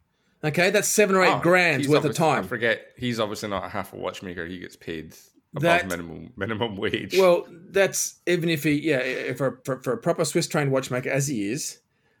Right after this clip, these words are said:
Speaker 1: that's
Speaker 2: Yeah.
Speaker 1: seven or eight grand's worth of time. Okay.
Speaker 2: Okay.
Speaker 1: So that,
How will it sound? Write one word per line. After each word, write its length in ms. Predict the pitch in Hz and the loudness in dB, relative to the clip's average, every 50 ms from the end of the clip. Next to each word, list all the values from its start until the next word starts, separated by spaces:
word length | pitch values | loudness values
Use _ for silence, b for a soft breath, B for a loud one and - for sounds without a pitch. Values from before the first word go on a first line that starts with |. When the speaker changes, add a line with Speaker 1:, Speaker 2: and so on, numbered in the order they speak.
| _ _ - | _ _ -2
Speaker 1:
that's 200 | 139 151 170 170 | 0 0 0 0
Speaker 2:
Yeah. 40 | - - - 175 | 0 0 0 0
Speaker 1:
seven 160 | 170 165 165 | 2 2 2
or 100 | 156 151 | 4 4
eight 180 | 147 139 131 131 | 4 2 0 0
grand's 460 | 127 139 143 135 135 135 131 131 131 110 | 0 2 2 4 2 2 0 -2 -2 0
worth 220 | 123 123 117 - | 0 0 0 0
of 120 | 123 117 | -4 -6
time. 440 | - - 143 131 110 98 87 80 73 _ _ _ _ _ _ - | -2 0 0 0 0 -2 -4 -6 -10 _ _ _ _ _ _ -18
Okay. 440 | - - - 117 131 175 220 220 - | -14 -6 -2 0 0 0 0 -2 -4
Speaker 2:
Okay. 340 | - 170 190 - 139 143 160 - _ _ _ - | -8 -10 -8 -6 -6 -8 -8 -10 _ _ _ -6
Speaker 1:
So 200 | - - 143 139 | -2 0 2 2
that, 420 | 135 147 165 180 190 - - - | 4 4 4 4 4 2 -2 -8